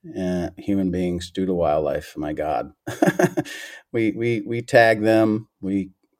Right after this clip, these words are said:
track them, we kill them, we do, you know, there's a lot of animals we eat. I mean, God, what, what, we,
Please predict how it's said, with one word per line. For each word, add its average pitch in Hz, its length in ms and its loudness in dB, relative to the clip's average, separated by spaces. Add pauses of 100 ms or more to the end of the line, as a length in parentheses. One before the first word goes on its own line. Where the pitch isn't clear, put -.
track 113 380 2
them, 107 680 2 (140)
we 92 140 -2
kill 113 360 4
them, 110 800 0
we 104 120 -2
do, 98 280 -2
you 101 140 4
know, 87 300 0 (100)
there's 92 400 -4
a 92 60 -2
lot 92 220 2
of 92 80 4
animals 101 340 0
we 98 140 2
eat. 117 460 -6 (160)
I 95 140 -2
mean, 101 320 4 (1120)
God, 113 240 6
what, 110 220 4
what, 120 300 6
we, 107 360 -4